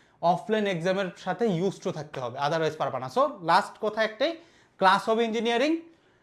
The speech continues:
শর্টকাট শিখবো ভার্সিটির, এটা যেখান থেকে পারি, YouTube থেকে বা যেমনে পারি। And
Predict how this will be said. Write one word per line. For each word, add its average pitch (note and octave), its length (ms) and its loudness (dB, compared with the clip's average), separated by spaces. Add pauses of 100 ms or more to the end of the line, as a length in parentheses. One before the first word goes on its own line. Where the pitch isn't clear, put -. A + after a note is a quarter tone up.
(120)
শর্টকাট G#3+ 460 2
শিখবো G#3+ 260 0
ভার্সিটির, G3 600 0
এটা E3+ 160 0
যেখান F3+ 260 0
থেকে G3 200 0
পারি, G#3 180 2
YouTube F#3 280 -4
থেকে F#3+ 180 -2
বা F#3 120 2
যেমনে F3 300 0
পারি। F#3+ 260 0 (640)
And D#3+ 120 2